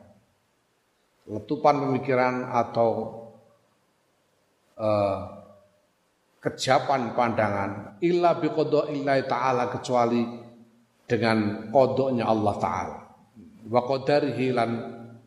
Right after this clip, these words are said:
apa, takdirnya Allah Ta'ala, wa iradatihi, dan kehendaknya Allah Ta'ala, wa masyiatihi, dan keinginan, kemauan Allah Ta'ala. Semua yang terjadi ini terjadi karena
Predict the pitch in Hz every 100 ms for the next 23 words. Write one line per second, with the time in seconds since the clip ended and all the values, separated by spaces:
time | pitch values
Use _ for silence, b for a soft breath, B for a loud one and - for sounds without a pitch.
0 | _ _ _ _ _ - - _ _ _
1 | 107 110 123 - 123 - - 131 120 113
2 | 104 110 101 117 104 117 110 110 110 131
3 | 127 139 139 131 131 123 123 110 110 110
4 | 131 120 110 110 139 143 120 110 117 113
5 | 113 104 107 113 104 - B B B 123
6 | 127 117 139 170 147 143 123 123 123 123
7 | - - - 117 113 113 113 113 165 156
8 | 135 135 139 127 107 - - - 95 -
9 | - - 135 127 139 151 139 113 120 120
10 | 107 110 92 98 90 - - - _ _
11 | _ _ _ _ _ _ _ _ _ _
12 | _ _ - 123 165 170 156 151 135 127
13 | 135 127 123 120 113 113 117 113 107